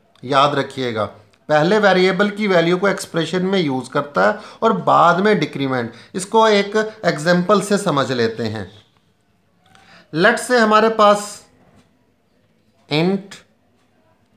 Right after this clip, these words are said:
x, y दो वेरिएबल हैं,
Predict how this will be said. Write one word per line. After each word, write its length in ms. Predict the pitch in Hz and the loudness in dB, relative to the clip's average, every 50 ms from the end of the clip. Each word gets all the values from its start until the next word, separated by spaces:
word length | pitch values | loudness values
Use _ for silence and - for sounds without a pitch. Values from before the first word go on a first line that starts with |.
| _ _ - | _ _ -2
x, 320 | 143 156 165 160 165 - - | 0 0 0 0 -4 -6 -4
y 360 | 175 156 151 151 151 147 151 156 156 - - - 113 | -2 2 4 4 4 4 2 0 -2 -6 -12 -18 -8
दो 220 | 113 131 135 131 127 | -2 0 0 2 2
वेरिएबल 600 | 131 127 113 113 113 117 120 117 117 139 139 135 | 0 0 0 -2 -2 -4 -6 -6 -4 -6 -6 -6
हैं, 200 | 120 127 135 139 | -6 -8 -10 -12